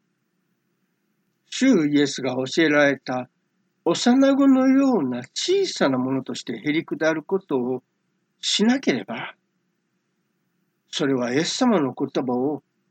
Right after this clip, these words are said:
悟ろうとしないということです。悟ろうとしないなら、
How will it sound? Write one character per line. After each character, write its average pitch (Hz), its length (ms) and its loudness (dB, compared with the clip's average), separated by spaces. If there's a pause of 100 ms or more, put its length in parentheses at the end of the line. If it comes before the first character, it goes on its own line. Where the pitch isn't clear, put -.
(400)
悟 269 360 0
ろ 415 180 6
う 320 100 -4
と 123 140 -6
し - 240 -8
な 190 220 -2
い 269 120 0
と 190 140 2
い 202 100 0
う 185 60 -4
こ - 120 -18
と 151 140 -8
で - 100 -16
す。 - 220 -20 (1300)
悟 285 300 4
ろ 370 180 6
う 269 60 -6
と 147 120 -2
し 147 160 -4
な 160 180 0
い 170 60 0
な 180 140 0
ら、 123 260 -4